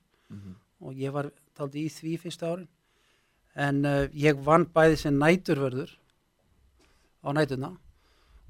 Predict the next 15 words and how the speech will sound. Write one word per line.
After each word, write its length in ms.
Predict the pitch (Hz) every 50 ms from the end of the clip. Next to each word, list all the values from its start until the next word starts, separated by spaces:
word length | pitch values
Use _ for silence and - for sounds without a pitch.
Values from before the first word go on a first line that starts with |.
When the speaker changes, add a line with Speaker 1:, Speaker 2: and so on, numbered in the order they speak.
| -
Speaker 2:
og, 420 | - 151 147 147 147 147 143 143 147
eh, 240 | 147 143 147 143 139
svo 220 | 131 - - 151 151
að 40 | 143
kenna 200 | - 170 151 135
skíðadaginn 600 | - - 175 160 143 139 135 120 120 139 165 165 _ _ _ _ _ _ _ _ _ _ _ _ _ _ 214
og 420 | 156 147 147 143 143 143 143 -
þess 260 | - - 170 156 - 165
á 40 |
milli 280 | 156 165 170 170 - -
þá 100 | 127 151 156
var 120 | 160 156
ég 140 | 160 151 -
plötusnúður 760 | - - 175 175 196 190 196 156 139 - 151 139 131 139 135
í, 200 | 135 135 139 143